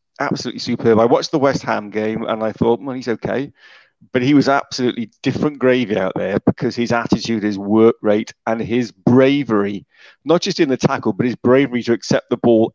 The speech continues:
anywhere at any given time, whatever way he's facing, really stood out. And halfway through the, well, coming towards the end of the first half, I think we were two nil up, and he was giving Cameron Burgess a right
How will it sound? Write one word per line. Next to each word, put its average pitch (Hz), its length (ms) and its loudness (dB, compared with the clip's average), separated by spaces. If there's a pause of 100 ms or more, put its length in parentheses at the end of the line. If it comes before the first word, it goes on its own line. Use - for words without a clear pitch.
anywhere 110 640 -4
at 113 80 -2
any 120 200 -2
given 113 260 -4
time, 113 300 0
whatever 123 260 4
way 123 180 4
he's 113 160 -6
facing, 110 560 -6
really 107 360 -4
stood 110 320 -2
out. 104 260 -2 (640)
And 117 120 -2
halfway 151 460 4
through 131 280 0
the, 123 360 -2 (220)
well, 123 160 0
coming 175 180 -2
towards 175 160 -2
the 160 60 2
end 170 100 0
of 147 60 -4
the 139 80 -6
first 127 240 0
half, 110 180 2
I 113 40 -8
think 135 180 -8
we 143 100 0
were 139 80 0
two 147 300 -4
nil 127 160 -4
up, 101 260 -4 (380)
and 127 100 -6
he 165 160 -4
was 190 140 0
giving 110 320 -4
Cameron 120 520 -4
Burgess 113 380 0
a 131 160 0
right 143 320 0